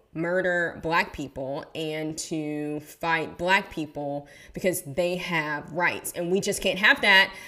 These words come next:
because we don't have them, like, we don't own them anymore, and we're angry about that. So now what can we do? Oh, here's what we can do. We can re-enslave them, and we can create this whole convict leasing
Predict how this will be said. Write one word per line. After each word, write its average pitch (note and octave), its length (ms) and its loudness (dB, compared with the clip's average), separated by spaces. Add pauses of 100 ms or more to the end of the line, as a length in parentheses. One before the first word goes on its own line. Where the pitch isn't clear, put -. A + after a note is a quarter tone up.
(100)
because F3 640 4
we E3 100 -2
don't F#3+ 180 2
have C#4 260 4
them, D4 260 4
like, F3+ 120 2
we E3+ 100 0
don't G3 320 2
own B3 200 4
them C4+ 120 4
anymore, B3 560 4
and E3+ 340 4
we're F3 120 4
angry A#3 260 4
about G3+ 220 2
that. G3 260 4
So G3 160 -2
now A3+ 280 0
what G#3 220 -2
can F#3+ 180 -2
we E3+ 120 -2
do? D3 260 -6
Oh, C4 200 2
here's D4+ 260 -4
what - 160 -4
we E3 100 -4
can C#3+ 160 -8
do. C#3 140 -6
We F3+ 140 -4
can G3+ 200 -8
re-enslave F#3 880 -4
them, C#3+ 360 -4 (300)
and F3 120 -4
we G#3 80 -2
can A3 160 -6
create F#3 360 -2
this E3 140 -8
whole F3 240 0
convict G#3 760 -2
leasing C#3 920 -6